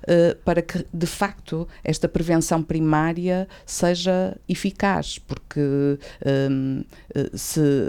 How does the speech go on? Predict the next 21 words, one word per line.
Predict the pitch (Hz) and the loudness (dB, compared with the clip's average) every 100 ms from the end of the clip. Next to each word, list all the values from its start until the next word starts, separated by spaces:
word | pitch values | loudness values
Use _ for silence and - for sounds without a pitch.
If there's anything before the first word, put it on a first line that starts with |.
| - - - - | -4 -8 -14 -2
crianças | 160 170 180 175 | 4 4 4 0
e | 175 | 0
jovens, | 165 170 147 135 123 - - - - | 2 2 2 0 -2 -4 -10 -12 -2
eh, | 160 135 135 - 165 | 0 2 0 0 -2
até, | - 196 185 156 | 2 4 4 2
eh, | - | 2
eh, | 139 147 - 151 143 135 | 2 2 2 2 2 2
começam | - 160 165 170 - 156 147 139 | 0 2 4 2 2 2 4 2
a, | - 151 143 139 139 139 - - | 2 2 4 2 2 0 0 -2
a | |
ter, | 156 185 165 151 | 0 2 4 4
eh, | 147 139 - 143 143 139 139 135 | 4 2 0 0 2 2 0 0
comportamentos, | 170 156 - 165 165 156 - - - | 0 0 2 4 4 2 -2 -8 -2
eh, | 151 147 | 0 0
e | 160 | 2
atitudes | 156 156 151 156 143 143 - - - | 2 2 -2 -2 -2 -4 -8 -12 -10
saudáveis, | - - 156 151 147 139 139 123 - - - | -4 2 4 4 2 2 0 -2 -6 -10 -4
mas | 156 156 143 - - | 2 2 2 -4 -4
chegam | - - 180 160 151 143 - | 0 2 2 4 2 2 -2
a | 147 | -6
casa | - 160 147 135 131 | -2 -2 -2 -2 -2